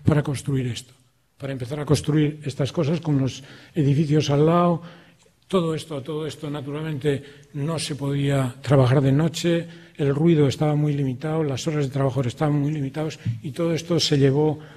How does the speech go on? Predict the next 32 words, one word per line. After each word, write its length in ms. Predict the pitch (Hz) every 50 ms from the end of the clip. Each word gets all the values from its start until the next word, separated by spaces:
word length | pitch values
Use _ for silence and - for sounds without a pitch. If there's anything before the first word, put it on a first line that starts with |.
| - - _ _
a 200 | - 143 131 -
cabo 440 | - 156 151 151 156 151 151 151 - - - - - _
co-, 280 | - 160 165 196 180 - -
a 100 | 185 180
rajatabla. 680 | 165 160 139 - 123 107 - 117 98 95 95 - - _ _ _ _ _ _ _ _ _ - _ _ _ _ _ _ _ _ _ _ _ _ _ _
Proyectamos 920 | - 151 156 156 156 156 156 - 190 202 202 190 185 175 147 - - - - -
esta 260 | - - 160 - - 180
estructura 720 | 135 - - 170 165 - - 165 160 160 156 160 160 - - - - - - -
prefabricada 920 | - 147 143 - - 156 139 147 156 156 185 180 170 170 156 143 131 120 - - - - -
que 120 | - 147
tiene 240 | 131 156 156 151 147
un 160 | 151 151 143
gran 180 | 143 147 156 156
interés 340 | 147 143 123 139 131 143 127
visual. 560 | 131 127 117 - 156 160 170 185 196 180 - - - -
Este 220 | 131 - - 160
es 80 | 131 151
un 160 | 156 151 127
puente, 480 | 147 151 156 156 151 143 143 135 123 - - - - - - - _ -
una 180 | 160 160 170
estructura 460 | 156 - - 190 147 - - - 143 147
integral 400 | 147 131 143 139 139 156 156 143
que 100 | - 131
tiene 240 | 113 160 151 139
setecientos 580 | - - 131 - 127 117 - 165 156 135 147 131
metros 320 | 143 147 131 143 123 104
en 120 | 135 127 107
junta, 440 | - - 170 156 147 165 196 220 - - - _ _ _ _ _ _ _ _ _
que 100 | - 135
es 120 | 123 -
un 360 | 156 214 - - - 165 156
hito. 420 | 151 147 - - 160 185 208 -